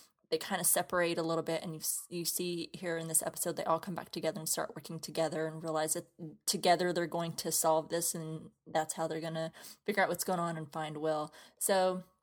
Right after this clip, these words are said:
that's, that's mine, is, is the kids and, and how cute they are, how I love their relationships with each other, how close they are, and genuine. It seems real, and it doesn't seem like a show. It seems like th-, these kids, that, like, you could be watching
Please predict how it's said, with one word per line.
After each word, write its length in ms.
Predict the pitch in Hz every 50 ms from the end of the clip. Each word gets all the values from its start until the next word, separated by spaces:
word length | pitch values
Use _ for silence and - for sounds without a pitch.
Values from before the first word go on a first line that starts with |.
| -
that's, 340 | - 220 226 220 - - -
that's 280 | - 214 214 208 - -
mine, 440 | 190 180 170 170 170 165 165 165 165 -
is, 320 | - 175 165 160 160 - -
is 180 | 170 160 - -
the 80 | 170
kids 500 | 165 - - 170 160 160 156 151 - - -
and, 340 | - 170 165 160 156 - -
and 100 | 170 170
how 140 | 170 170 -
cute 260 | - - 277 254 -
they 180 | - 233 226 214
are, 380 | 208 208 202 202 196 196 196 196 - - - - - _
how 280 | - 180 165 165 165
I 120 | 165 - 170
love 300 | 165 165 180 185 180 180
their 100 | 190 196
relationships 1000 | 175 180 180 175 170 175 175 170 - - 175 170 160 - - 175 175 - -
with 140 | - 165 -
each 220 | 160 160 - - 175
other, 340 | 165 160 160 160 156 160 - - - - _ _ -
how 80 | 160
close 320 | 156 - - 180 170 170 -
they 180 | - 170 165
are, 300 | 160 160 156 151 156 156 165 - _ _ _ -
and 160 | 190 190 190 -
genuine. 500 | 202 190 185 180 180 175 170 160 156 156
It 80 | -
seems 380 | - - 202 190 185 180 165 160
real, 640 | 156 165 170 170 160 156 147 147 - - 185 202 _ - 214
and 160 | 185 170 160 156
it 100 | 151 160
doesn't 200 | 156 175 175 175 170
seem 160 | - 190 180
like 160 | 165 156 -
a 60 | 165
show. 320 | 156 - - 185 165 160 156
It 100 | 156 -
seems 180 | - 196 180
like 200 | 165 160 156 -
th-, 160 | - 180 175 -
these 200 | 196 208 208 -
kids, 360 | - 233 214 202 185 - -
that, 180 | - 190 -
like, 160 | - 175 170 -
you 80 | 185
could 140 | 175 - 185
be 80 | 190 180
watching 560 | 170 160 160 165 - - 170 165 160 165